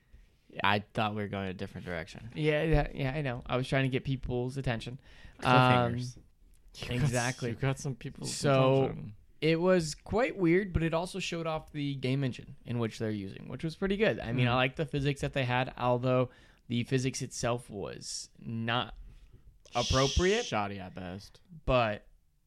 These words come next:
Speaker 2: it doesn't mean that they weren't going for perfectly physics. They are probably going for more cinematic, more of an appalling feature.
Speaker 3: Well, yeah, it's a teaser.
Speaker 2: Which, that right there is a more cinematic, appalling view of what would happen to the human body being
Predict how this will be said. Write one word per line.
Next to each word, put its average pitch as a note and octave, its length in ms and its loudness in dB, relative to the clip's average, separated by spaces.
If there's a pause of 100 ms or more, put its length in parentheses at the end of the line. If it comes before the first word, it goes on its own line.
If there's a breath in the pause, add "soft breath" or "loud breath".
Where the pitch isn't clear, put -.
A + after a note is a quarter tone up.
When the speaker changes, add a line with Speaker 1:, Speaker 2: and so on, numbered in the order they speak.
(400)
Speaker 2:
it D3+ 120 4
doesn't C#3+ 300 4
mean C3+ 420 2
that B2 460 0
they C3+ 200 2
weren't B2+ 380 -2
going B2+ 340 0
for A#2 420 -4 (140)
perfectly B2 440 2
physics. A2+ 600 -4 (100)
They B2+ 180 -2
are A#2+ 60 -2
probably B2 280 -2
going A#2+ 260 -2
for B2+ 180 -4
more A#2+ 200 0
cinematic, A2+ 720 -4
more A2+ 340 -2
of A#2 260 -6
an A2+ 80 -4
appalling A2 500 -4
feature. C3+ 440 -2
Speaker 3:
Well, D3+ 100 4
yeah, B2 120 4
it's F#2+ 100 -4
a - 40 -4
teaser. G2 360 -2 (220)
Speaker 2:
Which, C3 400 2
that C3 400 2
right C3+ 320 0
there A#2+ 420 0
is B2+ 340 0
a B2 160 2
more B2 320 0
cinematic, A2+ 680 -2
appalling A2+ 520 -4 (160)
view A#2+ 260 0
of A#2 160 -2
what A#2+ 180 -2
would A#2 140 -2
happen A#2 480 -4
to B2+ 180 -8
the A2+ 100 -8
human A2+ 280 -6
body G#2 280 -6
being A2+ 360 -10